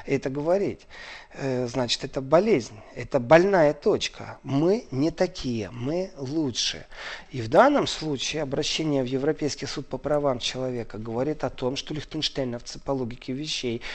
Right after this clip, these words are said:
имеют больше прав, чем немцы. С точки зрения гражданства или национальности, или принадлежности к княжескому роду, это одно.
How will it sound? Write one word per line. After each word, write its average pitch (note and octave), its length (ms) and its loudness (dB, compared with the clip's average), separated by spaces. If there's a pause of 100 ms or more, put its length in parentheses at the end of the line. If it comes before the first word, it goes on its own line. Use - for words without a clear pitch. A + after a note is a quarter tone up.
имеют C#3+ 340 2
больше B2+ 400 0
прав, B2+ 300 -2
чем F#3+ 240 -4
немцы. D3 440 -2 (260)
С - 80 -4
точки E3 340 2
зрения C#3+ 400 2
гражданства D3+ 640 2
или B2+ 120 -2
национальности, C3 920 -2
или B2+ 200 -2
принадлежности C3+ 760 0
к - 60 -16
княжескому C#3 580 -4
роду, B2+ 240 -4
это C#3+ 260 -2
одно. D#3 300 -4